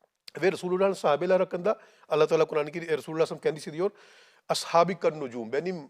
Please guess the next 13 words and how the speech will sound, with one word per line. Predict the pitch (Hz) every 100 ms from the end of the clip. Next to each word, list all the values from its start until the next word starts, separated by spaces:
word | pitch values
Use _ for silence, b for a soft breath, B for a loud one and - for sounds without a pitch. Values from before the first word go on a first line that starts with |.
| _
sahabelerim | - 143 135 156 151 180 170
yıldızlar | 147 147 156 196
gibidir." | 165 143 120 107 - _ _ _ _ _ _ _ _ -
Her | - 240 - _ _ _
kimi, | - 196 202 202
kimin | 185 185
altına, | 156 151 165 156
e, | 160
e, | 147 147 135
arkasına | 143 143 156 160
giderseniz, | 139 135 135 - 165 175
tabi | - 139 151
olursanız | 143 139 151 143 -